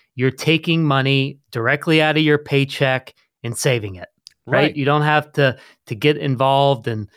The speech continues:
Speaker 1: in taking money, uh, home and then determining how much you should save. This is automatically reduced from your paycheck.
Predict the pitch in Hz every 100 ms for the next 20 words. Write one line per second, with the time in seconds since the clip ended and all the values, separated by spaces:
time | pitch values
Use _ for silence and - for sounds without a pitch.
0 | _ _ 110 110 110 _ - 156 147 139
1 | 139 135 127 120 117 107 101 - - -
2 | 175 175 165 139 127 127 113 113 - 147
3 | 135 123 123 135 131 - 117 110 - 104
4 | - 175 165 156 - _ _ _ - 143
5 | 143 131 135 135 131 131 127 - 120 117
6 | 110 131 120 - 113 107 - 160 156 160
7 | 147 -